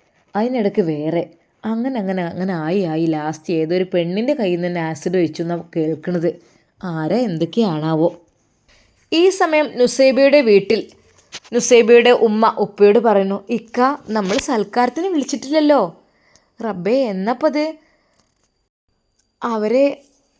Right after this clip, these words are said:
ഇങ്ങോട്ട് വിളിക്കണല്ലോ നമുക്ക്." ഉപ്പ പറഞ്ഞു, "അതിനെന്താ, എന്ന് വേണമെങ്കിലും ഒന്ന് വിളിച്ചു നോക്കാം. നമ്മുടെ നുസിക്ക് കോളേജിലേക്ക് പോകുന്നതിന് മുമ്പായിട്ട് ആക്കായിരിക്കും നല്ലത്."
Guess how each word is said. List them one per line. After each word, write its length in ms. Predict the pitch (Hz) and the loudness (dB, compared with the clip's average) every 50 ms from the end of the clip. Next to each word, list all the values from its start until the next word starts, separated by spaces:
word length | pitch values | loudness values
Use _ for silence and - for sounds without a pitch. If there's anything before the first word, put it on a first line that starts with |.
| _ _ - | _ _ -8
ഇങ്ങോട്ട് 280 | 220 208 196 190 190 | -6 -4 -4 -2 -2
വിളിക്കണല്ലോ 800 | 294 269 269 208 180 - - 240 247 285 302 302 311 240 208 214 - 196 | 0 0 0 0 0 0 0 0 2 2 4 4 2 2 0 -2 -6 -8
നമുക്ക്." 480 | 226 233 220 214 214 214 - 247 202 165 - - _ _ _ _ _ _ _ _ _ _ _ _ _ _ - | -6 -4 -2 -4 -4 0 2 2 2 0 -2 -12 _ _ _ _ _ _ _ _ _ _ _ _ _ _ -6
ഉപ്പ 260 | 208 202 202 - 262 | -6 -6 -4 -2 0
പറഞ്ഞു, 340 | 254 233 190 175 170 165 175 175 - - | 0 0 0 0 -2 -4 -6 -8 -8 -8
"അതിനെന്താ, 640 | 208 208 180 165 180 190 214 220 208 214 214 214 214 - | -8 -8 -4 -2 -2 -2 -2 -2 0 0 -2 -2 -4 -6
എന്ന് 280 | 220 196 185 175 175 220 | -6 -6 -4 -4 -4 -2
വേണമെങ്കിലും 420 | 247 269 233 208 202 196 196 208 | 0 0 0 0 0 0 0 0
ഒന്ന് 140 | 202 185 214 | 0 0 0
വിളിച്ചു 360 | 233 233 185 180 170 - - | 0 0 0 0 0 -2 -2
നോക്കാം. 360 | 254 240 196 175 - - 202 - _ _ _ _ _ - | -2 -2 -2 -2 -4 -6 -8 -8 _ _ _ _ _ -8
നമ്മുടെ 260 | 208 202 190 196 220 | -4 -2 -2 -2 -2
നുസിക്ക് 540 | 233 220 190 - - 214 214 - 247 254 247 220 - - - _ _ _ _ _ | -2 -2 -4 -4 -6 -6 -6 -2 2 4 4 4 2 0 -10 _ _ _ _ _
കോളേജിലേക്ക് 640 | _ 202 190 180 180 185 202 208 208 233 254 277 269 | _ 0 2 2 4 4 4 2 4 2 2 2 2
പോകുന്നതിന് 460 | 320 247 285 285 277 277 262 269 269 285 | 0 2 2 4 4 4 2 2 2 2
മുമ്പായിട്ട് 460 | 277 262 247 240 254 262 254 262 262 | 0 0 2 2 2 2 2 2 0
ആക്കായിരിക്കും 600 | 226 202 - - 262 254 208 208 - 220 - - - | -2 -2 0 2 2 2 2 2 0 -2 -4 -4 -4
നല്ലത്." 480 | 196 196 180 165 165 175 175 175 190 | -4 -2 -2 0 2 2 2 2 0